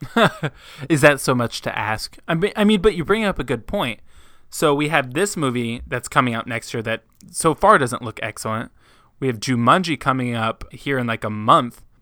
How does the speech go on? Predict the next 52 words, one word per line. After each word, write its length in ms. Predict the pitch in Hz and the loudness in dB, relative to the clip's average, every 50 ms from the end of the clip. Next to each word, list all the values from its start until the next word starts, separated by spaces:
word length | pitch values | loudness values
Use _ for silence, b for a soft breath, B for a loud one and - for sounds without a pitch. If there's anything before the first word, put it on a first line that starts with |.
| _ _ _ | _ _ _
which 260 | - 160 143 127 - | -4 -2 -2 2 4
honestly, 400 | 139 131 131 127 - 131 120 120 | 4 4 4 2 0 -2 -2 0
I, 240 | 117 117 123 131 - _ _ - - - | 0 -2 -2 -4 -6 _ _ -20 -18 -10
doesn't 280 | 143 127 131 123 135 123 | -6 -4 -4 -4 -4 -6
seem 220 | - - 127 117 | -6 -6 -6 -6
super 300 | - - 139 127 - 120 | -2 -2 -2 -2 -2 -6
promising 500 | 107 - 131 120 117 113 107 - 113 110 107 | -6 -2 -2 -2 -2 -2 -4 -6 -8 -8 -6
to 40 | 104 | -6
me. 400 | 113 135 147 131 117 113 110 b b b b b b b b b b b | -4 -4 -2 -2 -4 -6 -10 b b b b b b b b b b b
After 300 | - 151 160 - - 135 127 | 2 2 2 2 0 -2 0
that, 340 | 131 170 185 156 139 - - | 0 0 2 0 0 -2 -2
you 160 | 147 139 135 | -4 -4 -2
have 300 | 127 131 117 117 117 104 | -2 -2 -2 -2 -4 -6
Skyscraper. 1000 | - - - - 143 139 165 180 - - - 120 113 113 - - 110 113 123 147 - _ - - _ _ _ | -8 -12 -6 -4 -2 -2 0 -2 -4 -4 -4 -4 -4 -4 -4 -6 -6 -6 -6 -10 -14 _ -20 -20 _ _ _
Skyscraper 480 | - 202 226 220 - 233 208 196 - 180 | 2 2 2 2 2 0 0 0 0 0
might 300 | 160 151 147 151 147 - | 0 2 0 0 0 -4
be 160 | 165 160 151 | -4 -4 -4
something 440 | 135 - - 143 135 - 131 123 113 | -2 -2 -2 -2 -2 -2 -4 -4 -2
good, 220 | 110 120 120 123 | -2 0 0 2
or 240 | 123 - 135 135 135 | 2 2 0 0 0
it 40 | 131 | 0
could 140 | - 143 123 | -4 -6 -8
just 160 | 123 123 - | -6 -8 -6
be 120 | - 120 | -6 -6
sort 240 | 113 - - 120 117 | -4 -2 -2 -2 -2
of 80 | 113 113 | -4 -4
an 80 | 117 | -6
extension 560 | 113 110 - - - 120 113 - - 117 113 113 | -8 -8 -10 -10 -8 -8 -6 -6 -6 -6 -6 -6
of 200 | - 120 107 - | -6 -8 -8 -8
San 300 | - - 117 110 110 107 | -6 -6 -4 -4 -4 -4
Andreas, 640 | 107 104 101 - 127 131 139 156 180 180 - - b b b b b b b - | -6 -8 -4 -2 0 0 0 -2 -4 -6 -8 -12 b b b b b b b -4
uh, 180 | 117 117 113 113 | -2 -2 0 0
which 160 | 113 113 - | -2 -2 0
I 100 | 135 131 | 0 0
actually 220 | 123 - - 120 | -2 -2 -6 -8
kind 220 | 107 - 120 110 107 | -8 -6 -6 -6 -6
of 80 | 101 | -8
enjoy. 400 | 107 104 - 117 110 110 110 110 | -8 -8 -4 -4 -2 -2 -4 -6
We 160 | 113 117 120 | -6 -6 -6
haven't 320 | 117 113 113 110 - - 117 | -6 -6 -6 -10 -12 -8 -4
gotten 320 | 117 107 107 - 120 110 | -4 -2 -2 -4 -6 -12
to 180 | - - - 113 | -12 -10 -8 -6
that 260 | 107 107 104 107 - | -4 -4 -4 -4 -6
on 140 | - 107 104 | -6 -8 -8
the 80 | 101 | -8
podcast 640 | - - - 185 185 143 - - 123 110 110 - - | -6 -2 0 0 0 0 -4 -6 -6 -4 -6 -6 -8
yet, 220 | - 110 110 - - | -8 -8 -8 -8 -10
but 100 | - - | -10 -10
we'll 80 | 113 | -8
get 160 | 110 113 107 | -8 -10 -8
there 160 | - 107 107 107 | -6 -6 -6 -6
eventually. 540 | 104 107 107 101 - 123 123 131 151 151 | -6 -8 -12 -10 -8 -8 -8 -8 -10 -12